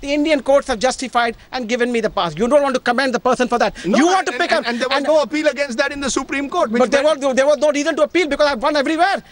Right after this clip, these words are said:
Speaker 1: They, it was a slamming dunk order. I've got also cost paid by the U K government.
Speaker 2: Can I
Speaker 1: I, I, in a, in a point and
Speaker 2: can I
Speaker 1: point,
Speaker 2: ask you that
Speaker 1: point and time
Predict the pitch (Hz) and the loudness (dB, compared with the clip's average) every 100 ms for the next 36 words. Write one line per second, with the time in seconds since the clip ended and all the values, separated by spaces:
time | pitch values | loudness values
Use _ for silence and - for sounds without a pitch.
0 | - - 240 202 - - 269 349 285 - | -20 -4 -2 -2 -6 -6 -2 0 0 -2
1 | 233 262 320 339 262 320 294 359 294 240 | -4 -2 0 0 0 0 2 2 0 -2
2 | 247 294 311 - - 240 294 - 349 254 | -2 0 -2 -6 -2 0 0 2 0 0
3 | - - 320 - - - 285 262 302 285 | -4 -4 -4 -4 -8 -6 -6 -2 -2 -2
4 | 262 302 262 277 370 311 - 208 226 - | -2 -2 0 2 2 -2 -6 -10 -6 -2
5 | 269 - - 285 - - 269 - 262 311 | 0 0 0 0 -2 0 -2 0 0 0
6 | 302 262 285 311 262 285 320 320 254 294 | 0 0 0 0 0 -2 -2 0 2 2
7 | 349 339 302 302 311 285 | 2 0 0 -2 -2 -6